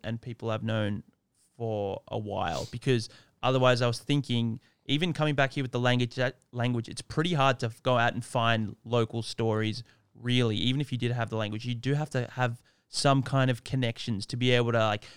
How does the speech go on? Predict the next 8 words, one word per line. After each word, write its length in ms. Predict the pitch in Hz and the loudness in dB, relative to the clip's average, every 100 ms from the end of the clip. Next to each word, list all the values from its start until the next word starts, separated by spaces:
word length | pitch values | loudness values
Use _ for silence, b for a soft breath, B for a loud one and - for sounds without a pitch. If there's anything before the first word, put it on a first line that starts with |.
| B _ | B _
plan 520 | - 135 131 139 139 139 | -2 4 6 6 6 2
something 400 | - 139 131 117 | 0 0 2 0
and 100 | 123 | 0
tell 200 | 131 127 | 0 2
a 60 | |
really 300 | 117 123 120 | 2 4 2
rich 460 | 107 110 113 - - | 2 -2 -6 -6 -6
story. 460 | - 113 104 - | 0 0 0 -2